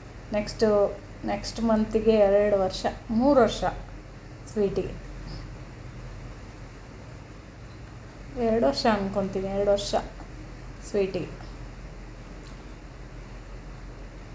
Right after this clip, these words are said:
ಆಮೇಲೆ ನಾಲ್ಕು ಗಂಟೆ ಆಯಿತು, ಮಳೆ ಅಂದರೆ ಮಳೆ.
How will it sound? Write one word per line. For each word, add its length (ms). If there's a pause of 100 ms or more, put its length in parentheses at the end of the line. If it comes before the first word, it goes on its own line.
(260)
ಆಮೇಲೆ 680
ನಾಲ್ಕು 340
ಗಂಟೆ 260
ಆಯಿತು, 440
ಮಳೆ 380
ಅಂದರೆ 240
ಮಳೆ. 440